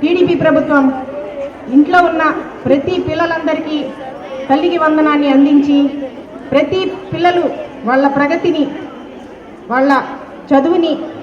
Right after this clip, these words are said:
ముందుకు తీసుకుపోవడానికి మన టీడీపీ ప్రభుత్వం ఎంతో ముందుకు వస్తుంది, ముందుకు వచ్చింది, ఇచ్చింది. ఇలానే మన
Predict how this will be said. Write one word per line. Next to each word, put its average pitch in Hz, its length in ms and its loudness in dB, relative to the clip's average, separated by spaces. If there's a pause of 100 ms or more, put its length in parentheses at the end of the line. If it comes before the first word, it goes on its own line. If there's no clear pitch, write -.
(320)
ముందుకు 294 240 -2
తీసుకుపోవడానికి 277 1120 0 (760)
మన 262 180 0
టీడీపీ 294 420 -2
ప్రభుత్వం 285 580 0 (640)
ఎంతో 277 420 4 (1120)
ముందుకు 294 360 4
వస్తుంది, 285 560 0 (280)
ముందుకు 285 280 4
వచ్చింది, 285 580 4 (600)
ఇచ్చింది. 269 480 2 (680)
ఇలానే 302 440 2 (600)
మన 254 360 0